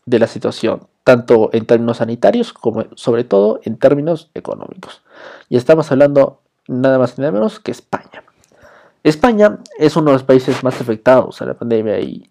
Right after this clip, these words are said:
si vemos en, algo de datos sanitarios, de la media europea con sus pares europeos, como Italia, que dijimos, llegó a ser el epicentro del virus en,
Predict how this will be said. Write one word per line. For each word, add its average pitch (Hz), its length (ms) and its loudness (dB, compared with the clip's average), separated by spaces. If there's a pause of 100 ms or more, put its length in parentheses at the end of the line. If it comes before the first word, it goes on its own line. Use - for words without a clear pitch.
si - 340 -10
vemos 214 320 0
en, 131 160 -4 (500)
algo 156 200 4
de 139 60 6
datos 147 160 0
sanitarios, 123 680 0 (500)
de 127 220 0
la 120 100 0
media 175 200 2
europea 120 440 2
con 120 120 -4
sus 117 180 -14
pares 117 240 4
europeos, 110 540 -2
como 110 360 -4
Italia, 113 380 0
que - 80 -6
dijimos, 123 400 -4
llegó 113 120 0
a - 20 2
ser 117 140 -6
el 117 60 -4
epicentro 180 460 0
del 113 140 -2
virus 175 340 0
en, - 160 -6